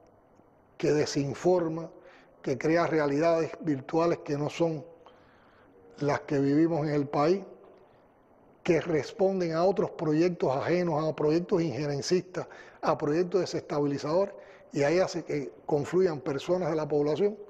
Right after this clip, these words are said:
delincuentes y entonces anexionistas. Eso, eso nosotros lo tenemos que, que atender y lo tenemos que, tenemos que cortar esa, esas causas.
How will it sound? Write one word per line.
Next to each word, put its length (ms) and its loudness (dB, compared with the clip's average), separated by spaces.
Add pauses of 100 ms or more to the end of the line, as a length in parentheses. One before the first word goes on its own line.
(1200)
delincuentes 840 0
y 120 0
entonces 460 -4 (460)
anexionistas. 720 -4 (880)
Eso, 340 -4
eso 260 0
nosotros 420 0
lo 100 -2
tenemos 360 -4
que, 360 -6 (640)
que 100 -4
atender 480 0
y 60 0
lo 120 -4
tenemos 460 -4
que, 460 -6
tenemos 300 -2
que 140 -2
cortar 380 0
esa, 360 -4 (120)
esas 280 -4
causas. 340 -8